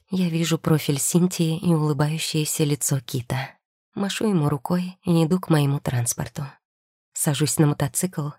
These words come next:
и жду, когда все девушки заберутся внутрь огромной военной машины. Волка нигде нет, снова убежал. Пересекаюсь взглядом с Зейном. Он сидит на своем байке и кивает мне.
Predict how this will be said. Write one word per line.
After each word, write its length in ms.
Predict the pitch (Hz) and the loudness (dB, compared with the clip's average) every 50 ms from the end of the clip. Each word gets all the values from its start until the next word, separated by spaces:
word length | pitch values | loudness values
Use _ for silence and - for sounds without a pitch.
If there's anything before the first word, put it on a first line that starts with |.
| _ _ _ _ _ _ - | _ _ _ _ _ _ 2
и 120 | 175 175 | 4 4
жду, 240 | 170 160 156 180 180 | 4 4 2 -2 0
когда 240 | - 190 160 156 170 | 2 2 2 2 2
все 180 | - - - 156 | 0 0 -2 0
девушки 380 | 147 180 170 170 - - - | 2 2 2 0 0 0 0
заберутся 540 | 165 151 160 143 160 156 160 - - - 160 | 0 2 2 2 2 0 0 -4 -2 -2 0
внутрь 400 | 143 151 151 156 160 - 180 165 | 0 2 0 0 0 -2 -2 -2
огромной 440 | 151 139 156 151 147 151 156 160 156 | 0 0 2 2 2 4 2 2 2
военной 460 | 147 156 143 147 151 147 151 156 156 | 0 0 0 0 2 2 2 2 2
машины. 640 | 156 165 160 - - - 127 123 123 123 135 131 - _ _ _ _ _ _ _ _ _ _ _ | 0 0 -2 -2 -4 -2 -2 -2 -2 -2 -4 -8 -12 _ _ _ _ _ _ _ _ _ _ _
Волка 460 | - 160 147 143 143 139 143 - - 170 | -2 -2 0 0 0 0 -2 0 2 4
нигде 300 | 165 165 156 147 170 160 | 4 4 4 4 2 2
нет, 360 | 151 127 123 120 - - - - | 2 0 -4 -6 -8 -12 -12 -8
снова 460 | - - - 160 143 131 131 123 127 | -6 -2 0 0 0 0 0 -2 -2
убежал. 580 | 123 131 131 147 139 131 139 123 120 131 123 - - _ _ _ _ _ _ _ _ _ _ _ _ _ _ _ _ - | -2 0 0 0 0 0 -2 -4 -4 -6 -10 -14 -20 _ _ _ _ _ _ _ _ _ _ _ _ _ _ _ _ -6
Пересекаюсь 720 | - 220 208 208 190 - - 190 - 202 196 196 190 185 - | -4 -2 -2 -2 -2 -2 -4 -4 -2 -2 -2 -2 -2 -4 -2
взглядом 540 | - 180 160 160 170 170 165 165 175 170 170 | -2 0 0 2 2 4 4 4 4 4 2
с 140 | - - - | 2 -2 -4
Зейном. 580 | 165 151 160 139 127 127 123 123 120 123 131 - _ _ _ _ _ _ - | 0 2 2 2 2 0 0 -2 -4 -6 -8 -12 _ _ _ _ _ _ 0
Он 180 | - 160 151 147 | 2 2 2 2
сидит 440 | - - 156 139 151 143 - - - | 2 0 0 0 0 -2 -2 -2 -2
на 100 | 170 147 | -2 0
своем 420 | - - 151 143 143 143 139 143 | 0 0 0 2 2 2 2 2
байке 520 | 143 156 156 160 - - - 139 139 - - | 2 0 -2 -2 -6 -6 -6 -6 -6 -4 -2
и 100 | - 170 | -2 -2
кивает 560 | 160 - - 170 143 151 131 123 123 120 - | -2 0 0 0 0 0 -2 -2 -4 -6 -6
мне. 340 | - 139 127 127 127 120 - | -8 -6 -6 -6 -8 -10 -12